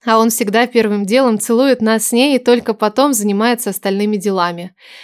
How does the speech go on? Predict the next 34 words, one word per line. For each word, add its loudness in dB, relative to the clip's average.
Мы 0
определённо 2
безнаказанно 0
счастливы 0
и 2
не 0
скрываем 0
этого. -6
Наши -2
родители -2
только -4
порадовались, -2
узнав, -2
что -4
блудные 0
дети -2
вернулись -4
друг -6
к -10
другу. -8
Даже 0
моя 2
мама, 2
раньше -2
настроенная -4
против -2
Влада, -2
приняла, 0
что -6
он -2
лучший -2
из -4
моих -4
мужчин. -8